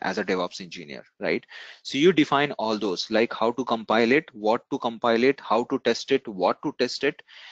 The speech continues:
Then once the test is passed, you need to build the code. And after the code is built, you need to generate an artifact, right? You have seen that.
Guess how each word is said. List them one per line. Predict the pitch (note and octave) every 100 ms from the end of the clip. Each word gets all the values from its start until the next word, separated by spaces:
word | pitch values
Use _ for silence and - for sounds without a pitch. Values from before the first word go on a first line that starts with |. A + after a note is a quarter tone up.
| - - -
Then | A2+ D3+ D3+
once | A#2 C#3
the | C3+
test | - B2 -
is | C3 -
passed, | - B2 C#3
you | A#2+ A#2+
need | B2+
to | C3
build | A#2 B2+ C#3+
the | A#2
code. | - E2 E2 -
And | G#2
after | G#2 - D3
the | C3+
code | A#2 A#2+ C3
is | B2
built, | A2+ C#3 C3
you | A2+
need | A#2+ A#2+
to | D#3+ F3
generate | B2 A#2 A2 B2+ C#3+
an | G#2 -
artifact, | G3+ G3+ A2 D#2 - - -
right? | G2+ C#3 _
You | A2
have | G#2
seen | - A2+
that. | F2